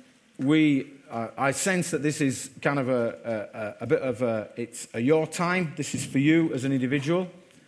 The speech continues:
Uh, we realize that if, uh, you're with, uh, as, if you're as a couple, then,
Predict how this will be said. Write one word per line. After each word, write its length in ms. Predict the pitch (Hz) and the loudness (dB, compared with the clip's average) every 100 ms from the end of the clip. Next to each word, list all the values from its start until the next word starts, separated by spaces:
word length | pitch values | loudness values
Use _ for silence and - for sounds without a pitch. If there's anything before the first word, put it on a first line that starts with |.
| _ - | _ -12
Uh, 100 | 120 | -6
we 100 | 123 | -2
realize 380 | 139 135 127 123 | 0 0 0 -2
that 220 | 127 123 | -2 -2
if, 300 | 123 120 - - _ - _ 113 | -6 -8 -12 -20 _ -20 _ -8
uh, 80 | |
you're 200 | 110 113 | -4 0
with, 340 | 127 123 - - - - | 0 -2 -6 -20 -20 -20
uh, 180 | 113 101 101 107 | -16 -16 -16 -16
as, 140 | 95 | -16
if 260 | - 101 110 | -16 -14 -12
you're 100 | 104 | -10
as 100 | 92 | -10
a 40 | |
couple, 440 | - 165 175 151 - | -4 -2 0 -4 -6
then, 280 | 123 110 101 | -10 -8 -10